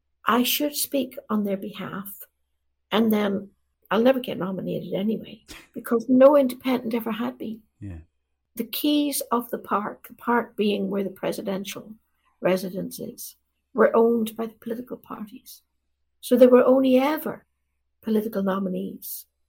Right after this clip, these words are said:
Speaker 1: Independents were completely crushed. They could never get a nomination.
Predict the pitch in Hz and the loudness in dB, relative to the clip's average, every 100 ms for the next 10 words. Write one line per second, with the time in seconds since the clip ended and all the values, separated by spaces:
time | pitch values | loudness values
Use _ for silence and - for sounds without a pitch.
0 | _ - 240 233 226 214 175 185 - 226 | _ 2 2 0 -2 -2 -4 -6 -6 -6
1 | 185 214 214 240 240 202 - 190 175 - | -6 -6 -4 -4 -4 -8 -10 -14 -14 -16
2 | - _ _ _ 208 214 214 214 214 208 | -18 _ _ _ -12 -8 -2 2 2 2
3 | 185 196 202 208 202 220 226 240 - 240 | -2 -4 -4 -6 -6 -4 -4 -6 -8 -12